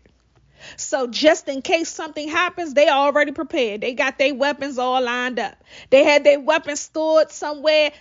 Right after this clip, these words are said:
just waiting for an incident, a situation to happen where they can pull out all of their weapons, right? In Jesus' boot camp,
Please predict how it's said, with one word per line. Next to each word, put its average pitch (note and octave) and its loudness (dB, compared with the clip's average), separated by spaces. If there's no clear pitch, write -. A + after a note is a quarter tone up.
just E4 0
waiting E4 0
for D#4 0
an B3 -8
incident, D#4+ -8
a C4 -8
situation D4 -6
to B3 -12
happen C4 -6
where A#3+ -4
they C#4+ 0
can - -8
pull F#4+ 2
out C#4+ 0
all D4+ 4
of C4 -2
their C4 0
weapons, A3+ -8
right? F4 -6
In G4 2
Jesus' E4 2
boot C#4+ -6
camp, A3+ -10